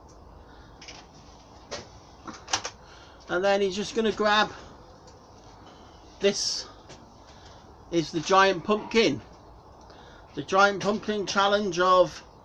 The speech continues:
um, from, and, oh, I'm gonna get his name confused. Anyway, um, everybody's in it, Mick's in it, Nora's in it, there's loads of other people's in it. It's,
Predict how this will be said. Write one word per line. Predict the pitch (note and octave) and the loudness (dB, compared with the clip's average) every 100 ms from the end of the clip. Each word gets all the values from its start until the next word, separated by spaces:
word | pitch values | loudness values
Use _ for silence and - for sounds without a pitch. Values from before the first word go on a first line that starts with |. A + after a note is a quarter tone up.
| - - - - E3+ | -20 -20 -20 -8 -2
um, | F3+ F3+ F3 F3 F3 - - - - - - - - - - - - - - - - - - - - - - - - - - | 2 4 4 6 4 0 -10 -20 -20 -20 -20 -20 -20 -20 -20 -20 -20 -20 -20 -20 -20 -20 -20 -20 -20 -20 -20 -20 -20 -20 -2
from, | F3+ F#3 E4+ - - - - | 2 2 -2 -6 -20 -14 0
and, | F3 F#3+ - D3 - - - - - - - B2 | 0 0 -4 -10 -16 -20 -20 -20 -20 -20 -16 -6
oh, | B2+ B2+ C3 C3 C3+ C3 C#3 C3+ - - - | -4 -2 -2 -2 -2 -4 -6 -8 -14 -14 -6
I'm | C3 | -4
gonna | C3+ | -2
get | C3 D3+ - - - | 0 0 -2 -8 -8
his | C#3 | -4
name | D3 D3+ D#3 | 0 0 -2
confused. | D#3+ D3 - D3+ D#3 D3 - - - - | -4 -8 -4 -2 -2 -4 -14 -20 -12 0
Anyway, | F3 E3 D3+ - - - - - - - - | 6 6 6 2 -12 -20 -20 -20 -20 -20 -2
um, | D3+ D#3 D#3 D#3 D3+ - - | 2 4 4 4 2 -2 0
everybody's | F3 F3 F3 D#3+ D3+ | 2 2 2 2 2
in | |
it, | D#3+ D#3+ | 0 4
Mick's | E3+ E3+ - - | 4 4 2 -2
in | E3 | 0
it, | D#3+ | 0
Nora's | D#3+ D#3+ D#3+ D#3 D3 | 2 2 4 2 0
in | D3+ | 0
it, | D3+ D3 - - - - - | 0 -2 -8 -20 -20 -20 -14
there's | C#3 C3+ | -10 0
loads | D#3+ D#3+ D3 | 4 4 2
of | C#3+ | -2
other | C#3+ C#3+ | -2 -2
people's | - D3 C#3+ C3+ C3 | -2 -2 -2 -4 -4
in | C#3 | -4
it. | C#3+ | -4
It's, | - - - - - | -6 -10 -10 -10 -10